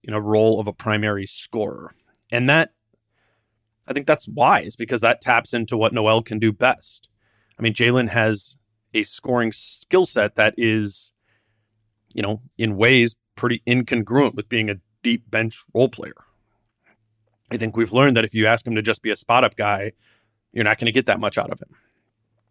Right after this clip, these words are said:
If you ask him to strictly be a point guard, you're not gonna get that much out of him. With Noel, you kinda, like,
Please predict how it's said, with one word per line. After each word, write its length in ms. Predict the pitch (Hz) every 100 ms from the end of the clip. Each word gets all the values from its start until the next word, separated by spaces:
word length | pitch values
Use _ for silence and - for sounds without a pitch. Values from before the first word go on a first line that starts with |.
| _
If 120 | 302
you 100 | 117
ask 180 | 110 104
him 100 | 123
to 60 | 107
strictly 340 | - 123 120
be 100 | 110
a 60 | 110
point 280 | - 160 156
guard, 320 | 110 98 90 _ _ _ _
you're 140 | 113
not 120 | 110
gonna 140 | 113 107
get 140 | 127
that 120 | 107
much 160 | 107 101
out 140 | -
of 80 | -
him. 180 | - - _ _ _ _ _ _ _ _ _ -
With 160 | 151
Noel, 280 | 151 143 175
you 80 | 147
kinda, 300 | 170 175 147
like, 280 | 120 107 -